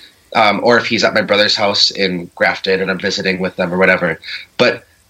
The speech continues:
I can call him, and he's the kind of guy who's like, because of his strengths, and, and he's very direct and to the point. And I think it's important to talk to people of different perspectives because you're going to hear different things from different people. And obviously, when you're making a big decision,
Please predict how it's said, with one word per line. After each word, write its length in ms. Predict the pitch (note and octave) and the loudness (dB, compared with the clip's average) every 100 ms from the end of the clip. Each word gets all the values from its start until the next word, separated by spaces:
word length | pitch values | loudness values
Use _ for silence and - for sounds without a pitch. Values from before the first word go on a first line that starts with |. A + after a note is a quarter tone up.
| _ - | _ -4
I 120 | A#2 | -2
can 160 | C#3+ D#3+ | -2 -2
call 220 | C#3 C3+ | 2 2
him, 300 | B2+ C#3+ A2 - | 2 0 -2 -4
and 160 | A2 | -4
he's 380 | G2+ - B2+ C#3 | -2 -4 -2 -2
the 60 | B2+ | -2
kind 180 | B2 A2 | -2 0
of 80 | |
guy 140 | G#2+ G2+ | 0 0
who's 200 | G#2 - | -2 0
like, 260 | G#2 - - | 0 -2 -4
because 300 | A2 B2 A#2+ | 0 0 0
of 60 | |
his 180 | G#2+ G2 | 0 0
strengths, 400 | - A2 G#2 - | 0 0 0 -4
and, 220 | F#2+ F#2 | -6 -6
and 240 | - F#2+ F2 | -4 -4 -4
he's 200 | G#2+ G2+ | -6 -2
very 180 | A2 G#2+ | 0 0
direct 380 | G2+ F2+ G2 | 0 0 0
and 80 | G2 | -4
to 40 | D2+ | -8
the 80 | |
point. 300 | - F#2 E2+ - _ _ _ _ _ _ | -4 -2 -2 -4 _ _ _ _ _ _
And 500 | A2+ G#2+ F#2+ D#2+ D#2+ - _ G2+ | 0 2 0 -2 -10 -14 _ -4
I 80 | |
think 240 | G#2+ C3+ B2+ | -2 -2 -2
it's 100 | B2+ | -6
important 380 | G#2+ B2+ A#2+ - | -2 -2 -2 -4
to 80 | |
talk 240 | A2+ G#2 G2 | -2 -2 -2
to 80 | - | -6
people 640 | A2+ A2 G#2+ G2 F#2+ - _ _ | -10 -6 0 2 0 -4 _ _
of 180 | A2 B2+ | 0 0
different 220 | B2+ B2+ | 0 -2
perspectives 520 | C3 A#2+ - - B2 A#2+ | -2 -2 0 -2 -4 -4
because 320 | A2+ B2 G2+ | -4 -2 -2
you're 120 | A2 | 0
going 140 | C#3+ | 2
to 60 | F3+ | 2
hear 160 | D3+ E3 | 0 0
different 300 | D3 C#3+ - | 0 -4 -4
things 200 | C3+ C#3+ | -4 -4
from 100 | G2 | -4
different 300 | A2+ - - | -6 -6 -6
people. 400 | A#2+ A#2+ - - _ - - - - _ - | -6 -4 -6 -8 _ -20 -20 -20 -20 _ -2
And 180 | A#2+ A#2 | 2 4
obviously, 680 | A2+ C3+ C#3+ - C#3 A#2 - | 4 2 -2 -2 0 0 -2
when 200 | - A#2+ | -4 0
you're 100 | B2 | 2
making 300 | B2 C#3+ B2+ | 2 2 0
a 60 | |
big 160 | A#2 G2+ | -2 -2
decision, 600 | G2 - C3+ F#2 E2+ | -2 -2 -2 -2 -4